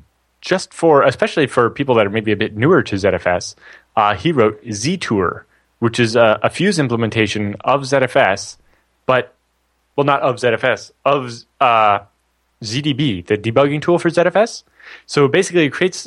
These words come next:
this Fuse file system that lets you walk through the metadata of Z F S as if it was a set of directories.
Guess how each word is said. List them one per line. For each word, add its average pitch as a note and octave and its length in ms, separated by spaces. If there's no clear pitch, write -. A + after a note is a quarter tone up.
this C3 280
Fuse D3+ 420
file D3+ 380
system G#2 500
that C#3 340
lets D3+ 340
you D#3+ 120
walk C3 480
through D#3+ 540
the A#2 120
metadata A#2+ 680
of C#3 200
Z C#3+ 120
F C#3+ 180
S F#3 320
as B2 200
if C#3 100
it D3 80
was C3 200
a A#2 40
set C3 160
of A2+ 80
directories. - 640